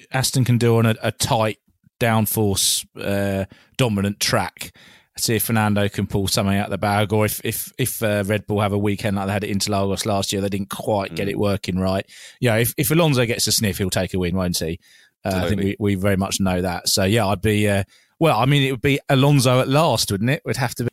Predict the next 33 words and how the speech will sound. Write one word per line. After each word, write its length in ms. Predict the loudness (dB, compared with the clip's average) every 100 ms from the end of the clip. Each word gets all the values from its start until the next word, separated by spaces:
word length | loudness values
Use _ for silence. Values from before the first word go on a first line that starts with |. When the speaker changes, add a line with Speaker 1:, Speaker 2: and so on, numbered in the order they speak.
| -2
Speaker 1:
be, 100 | -2
like, 200 | 0 -2
ten 360 | -4 0 2 2
years 360 | 2 2 2
after 280 | 2 0 0
his 140 | 0 0
last 300 | 0 0 -2
one. 120 | -2
That'd 140 | -2
be 120 | 0
amazing. 760 | 0 2 0 0 0 0 -2 -8 _
Speaker 2:
That 240 | -2 0 0
Speaker 1:
Uh, 40 |
Speaker 2:
would 100 | 0
be 120 | -2
a 40 | -2
Speaker 1:
but 100 | 0
Speaker 2:
very 200 | 0 -2
Speaker 1:
so 100 | 0
Speaker 2:
cool 80 | 2
Speaker 1:
we've 80 |
got, 60 | 2
Speaker 2:
front 100 | 0
Speaker 1:
we've 80 | 0
got 120 | 0
Speaker 2:
cover. 100 | -2 -8 _
Speaker 1:
twenty 320 | -2 0 2 2
more 220 | 2 2
chances, 520 | 2 0 0 -4 -4
haven't 180 | -4 -4
we? 160 | -4
So, 460 | -4 -2 -2 0 0
uh, 240 | -2 -2